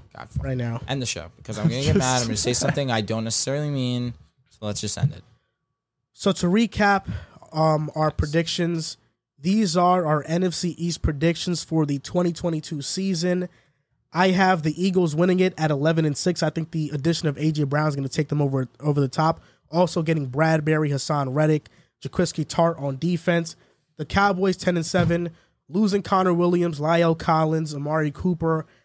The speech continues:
Speaker 2: I think those are pretty significant losses. Commanders at eight and nine. The Wentz addition doesn't move me much. And the Giants at six and eleven. Brian Daboll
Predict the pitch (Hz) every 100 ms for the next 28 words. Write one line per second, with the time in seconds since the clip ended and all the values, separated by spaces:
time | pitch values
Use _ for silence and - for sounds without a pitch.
0 | _ 143 147 175 170 165 147 156 151 143
1 | 175 160 - 151 160 - 147 143 151 143
2 | 156 143 - _ _ - 170 170 196 196
3 | 170 165 165 175 156 151 160 156 151 _
4 | _ _ _ 151 156 156 196 - 160 180
5 | - 165 165 156 135 170 170 170 175 160
6 | 170 175 - - _ _ - 165 156 135
7 | 139 170 170 170 165 139 - - 185 -
8 | 165 147 151 151 151 151 139 160 180 175
9 | 165 170 165 170